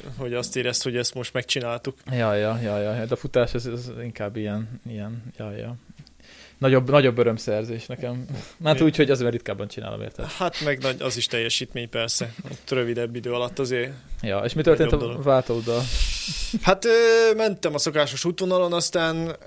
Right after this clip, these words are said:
Speaker 1: néztük, hogy, ö, le lehetne ott menni a Körös partra. Ott volt egy ilyen
Speaker 2: Ahol, ahol, ö, Szújó Zoli szokott bográcsozni.
Speaker 1: Ahol Szújó Zoli szokott, igen, bográcsozni. És akkor néztük, hogy, ö, hát ott le lehet menni, mondom, akkor hát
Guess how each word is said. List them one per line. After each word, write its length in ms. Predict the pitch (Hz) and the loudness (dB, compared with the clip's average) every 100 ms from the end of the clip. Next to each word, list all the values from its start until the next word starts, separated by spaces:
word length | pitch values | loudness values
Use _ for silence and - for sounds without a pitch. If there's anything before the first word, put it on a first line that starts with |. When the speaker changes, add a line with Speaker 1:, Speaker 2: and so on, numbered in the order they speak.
| 101 175 | -16 -4
Speaker 1:
néztük, 500 | 170 156 - - - | 0 4 4 4 0
hogy, 240 | 147 139 135 | 0 0 2
ö, 340 | 139 139 135 | 2 2 4
le 120 | 143 | 4
lehetne 320 | 139 127 120 127 | 4 2 0 -4
ott 160 | 120 | -2
menni 260 | 135 131 131 | 0 2 2
a 400 | 127 127 123 117 127 113 151 | 4 4 4 2 -4 -14 -6
Körös 280 | - 123 113 | -2 0 -2
partra. 520 | - 117 - 127 113 - - - | -2 -4 -4 -8 -8 -12 -20 -14
Ott 440 | - 135 - - - - 147 | -10 -10 -10 -12 -12 -14 -2
volt 260 | 143 147 143 | 2 2 0
egy 160 | 135 | 2
ilyen 140 | 135 123 | 6 12
Speaker 2:
Ahol, 280 | 131 127 123 | 12 12 8
ahol, 340 | 123 120 123 | 4 6 6
ö, 220 | 117 113 | 6 4
Szújó 300 | 117 131 107 | 2 2 2
Zoli 180 | 110 110 | 2 0
szokott 240 | - 123 117 | 0 -2 -2
bográcsozni. 560 | 113 110 135 123 127 127 | -4 -4 -6 -6 -4 2
Speaker 1:
Ahol 220 | - 143 139 | 4 4 6
Szújó 280 | - 139 | 6 8
Zoli 220 | 147 139 127 | 6 2 0
szokott, 320 | 131 127 143 | -2 -4 0
igen, 220 | 135 127 | 0 2
bográcsozni. 640 | 131 165 180 - 202 226 - - - - - | 4 4 2 0 0 -2 -6 -8 -10 -8 0
És 140 | 185 | 4
akkor 280 | 196 190 180 | 4 2 2
néztük, 420 | 160 156 - 156 | 2 2 0 -2
hogy, 220 | 160 147 | -2 0
ö, 260 | 151 147 147 147 - - - | 2 2 0 -4 -14 -20 -16
hát 180 | 190 - | -14 -14
ott 120 | 151 | -6
le 100 | 139 | -4
lehet 260 | 120 120 - | -2 -4 -4
menni, 360 | 147 180 175 | -2 0 0
mondom, 380 | 170 175 165 156 | 0 0 0 0
akkor 300 | 147 - 151 - | -2 -4 -10 -8
hát 300 | - 294 269 | -2 0 0